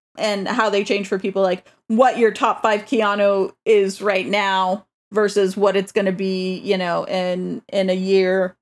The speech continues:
And also doing it in time with, like, out of what we've seen so far, you can only choose your top five out of, you know, what we've seen so far. What would that be, knowing that there's a bunch of movies that he's made that are people's top five later on and stuff. So,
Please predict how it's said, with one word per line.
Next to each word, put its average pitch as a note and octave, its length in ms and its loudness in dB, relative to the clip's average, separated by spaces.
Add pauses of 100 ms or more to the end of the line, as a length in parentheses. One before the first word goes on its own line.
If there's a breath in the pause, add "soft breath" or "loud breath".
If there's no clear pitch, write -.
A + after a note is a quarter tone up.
(240)
And G#3 360 0
also G#3 320 2
doing G#3 380 2
it F#3+ 180 0
in G#3+ 220 0
time G3 340 -2
with, F#3 200 0
like, E3 280 -2 (380)
out A#3+ 180 4
of G#3+ 140 2
what G#3+ 180 8
we've G#3 160 0
seen A3+ 220 0
so G#3+ 220 4
far, G#3 280 4
you G3 160 -2
can G#3 140 0
only G3+ 300 -2
choose G3 360 -2
your F#3+ 100 2
top F#3 280 0
five F#3 240 2
out F3+ 160 2
of, F3 200 -2
you G3+ 140 -6
know, F3+ 220 -2 (100)
what G#3+ 280 0
we've G#3+ 160 -2
seen G#3+ 200 -2
so F#3 200 2
far. G3 300 2
What F#3 280 0
would F#3 140 -2
that E3+ 240 -2
be, F#3 260 -2
knowing F3 560 -4 (260)
that G3+ 140 0
there's F#3 260 0
a - 100 -2
bunch A3 220 2
of A3+ 80 -2
movies G3 240 -2
that F#3+ 140 0
he's G3 180 -4
made F#3 200 -2
that F3+ 100 2
are F3+ 100 2
people's F#3 380 -2
top F3 240 -2
five F3 220 -2
later E3+ 280 0
on E3+ 240 -2
and - 200 -8
stuff. - 320 -10
So, - 320 -6